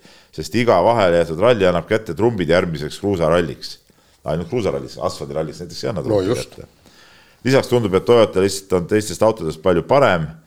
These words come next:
Speaker 1: seega võrrelda saab ainult Toyota mehi omavahel. Et, äh, Katsuta ei küündi veel kõrgesse mängu, Evans tundub, et ei saa hübriidautoga kuidagi hakkama ja,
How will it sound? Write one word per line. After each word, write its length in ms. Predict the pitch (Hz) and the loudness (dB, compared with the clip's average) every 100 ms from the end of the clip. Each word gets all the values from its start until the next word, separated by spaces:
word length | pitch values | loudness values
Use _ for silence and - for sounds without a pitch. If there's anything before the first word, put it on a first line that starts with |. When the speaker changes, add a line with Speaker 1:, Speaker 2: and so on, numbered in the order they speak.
| _ _ _ | _ _ _
Speaker 1:
seega 280 | - 110 92 | 2 4 4
võrrelda 320 | 95 113 90 | 4 4 4
saab 140 | 87 92 | 2 2
ainult 180 | 95 80 | 2 2
Toyota 400 | 104 104 90 85 | 4 4 2 -2
mehi 240 | 90 98 87 | 0 2 4
omavahel. 560 | 98 87 65 67 62 58 _ _ _ _ _ _ - | 4 2 0 -2 -4 -8 _ _ _ _ _ _ -4
Et, 240 | 80 78 - | -2 -2 -2
äh, 460 | 85 82 82 82 82 | 2 4 6 4 2
Katsuta 480 | 85 85 110 104 90 | 0 0 0 2 0
ei 80 | 82 | 0
küündi 240 | 98 87 82 | -2 0 0
veel 100 | 87 | 2
kõrgesse 320 | 104 82 - 95 | 2 0 -4 -2
mängu, 240 | 139 110 | 0 4
Evans 320 | 98 101 85 | 4 4 0
tundub, 320 | 98 92 85 82 | -2 -2 -2 -2
et 100 | 82 | -4
ei 80 | |
saa 200 | 78 85 92 | -2 0 0
hübriidautoga 960 | 90 104 90 90 - - 98 95 90 87 | 0 0 2 0 -2 -2 -2 0 -2 0
kuidagi 260 | 98 90 | 0 0
hakkama 480 | 98 151 - 85 82 78 - _ _ _ _ - | 0 -2 -4 -4 -4 -4 -12 _ _ _ _ -2
ja, 240 | 82 85 | 2 4